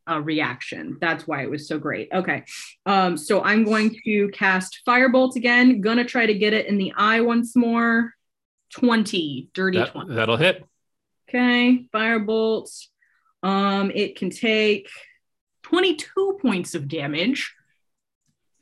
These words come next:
Speaker 1: That's really good damage for a fucking cantrip.
Speaker 2: That is, that is
Speaker 1: And, uh,
Speaker 2: excellent damage for a cantrip.
Speaker 1: And I'm gonna, uh, sit there above its wing and, um, just wait for the consequences of my actions.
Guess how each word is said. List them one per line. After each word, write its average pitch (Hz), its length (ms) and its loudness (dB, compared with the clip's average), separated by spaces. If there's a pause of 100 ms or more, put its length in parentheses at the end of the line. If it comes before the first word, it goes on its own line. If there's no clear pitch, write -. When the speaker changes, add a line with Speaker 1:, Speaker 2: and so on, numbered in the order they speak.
(140)
Speaker 1:
That's 226 240 2
really 285 480 2
good 262 260 2
damage 320 440 2
for 294 160 2
a 294 100 0
fucking 311 340 0
cantrip. 339 640 4 (360)
Speaker 2:
That - 100 -6
is, 269 100 2
that 127 260 2
is 127 100 2
Speaker 1:
And, 143 60 0
uh, 151 40 4
Speaker 2:
excellent 123 380 0
damage 117 340 0
for 110 180 0
a 107 60 -2
cantrip. 110 560 -8 (560)
Speaker 1:
And 233 140 2
I'm 254 160 6
gonna, 254 460 4
uh, 220 320 4
sit 294 260 -2
there 254 220 6
above 220 260 2
its 208 220 -2
wing 240 360 2
and, 190 540 0
um, 175 540 -2 (160)
just 190 300 -4 (280)
wait 185 320 0
for 190 80 -8
the 170 60 -6
consequences 196 600 -4
of 196 60 -8
my 226 160 2
actions. 254 460 -6